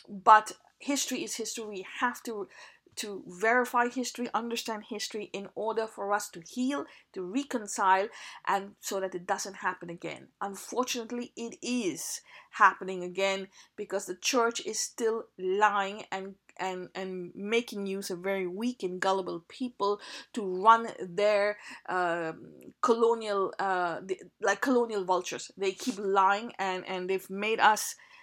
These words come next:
they still insist that we remain relics of the empires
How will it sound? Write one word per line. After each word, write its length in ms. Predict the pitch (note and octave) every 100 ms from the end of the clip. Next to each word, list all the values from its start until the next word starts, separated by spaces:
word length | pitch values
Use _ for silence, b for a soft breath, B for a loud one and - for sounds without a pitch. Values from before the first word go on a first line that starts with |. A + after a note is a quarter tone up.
| B -
they 160 | A3
still 380 | G#3+ - C4+ C4+ -
insist 400 | G#3+ - A#3+ -
that 140 | F#3
we 180 | G3 A3+
remain 460 | G3+ G3+ G3 G3 F3+
relics 360 | G3+ A3 -
of 140 | F#3 F#3
the 80 |
empires 720 | E3 F#3+ - G3+ F#3 F#3 G3